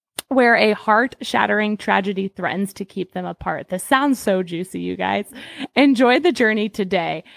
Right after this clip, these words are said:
which I think every entrepreneur gets to have some sort of, like, guilty pleasure escape. And I fully, wholeheartedly believe Carly is, like,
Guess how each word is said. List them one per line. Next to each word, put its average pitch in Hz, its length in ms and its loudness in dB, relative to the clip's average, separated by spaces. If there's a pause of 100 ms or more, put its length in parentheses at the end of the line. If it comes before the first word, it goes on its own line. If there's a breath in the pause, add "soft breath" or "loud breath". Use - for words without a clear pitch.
which 330 180 2
I 311 160 2
think 370 200 -2
every 294 480 0
entrepreneur 196 1080 -2 (580)
gets 233 260 0
to 220 100 2
have 196 160 0
some 202 180 2
sort 202 220 0
of, 185 80 -4
like, 185 240 -4 (100)
guilty 185 400 0
pleasure 175 460 -4
escape. 170 800 -6 (360 loud breath)
And 196 640 2 (140)
I 196 460 2
fully, 196 500 2
wholeheartedly 190 840 2
believe 175 480 -2
Carly 170 540 -2
is, 180 180 -2
like, 165 380 -4